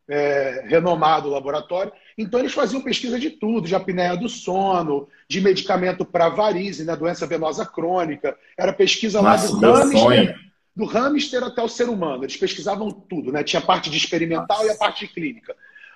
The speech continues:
Speaker 1: Pra pesquisa de remédio de varize, brotava participante pela janela. Pra remédio,
Speaker 2: A varize,
Speaker 1: eu queria,
Speaker 2: cara.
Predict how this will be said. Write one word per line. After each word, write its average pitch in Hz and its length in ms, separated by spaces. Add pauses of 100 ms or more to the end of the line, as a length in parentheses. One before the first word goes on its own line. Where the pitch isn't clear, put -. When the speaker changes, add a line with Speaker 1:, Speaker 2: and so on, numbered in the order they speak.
(120)
Speaker 1:
Pra 233 180
pesquisa 208 640
de 185 120
remédio 170 500
de 156 100
varize, 143 680 (200)
brotava 165 840 (360)
participante - 1000 (200)
pela 196 240
janela. 170 760 (360)
Pra - 160
remédio, 202 500
Speaker 2:
A 151 120
varize, 156 220
Speaker 1:
eu 240 80
queria, 254 320
Speaker 2:
cara. - 200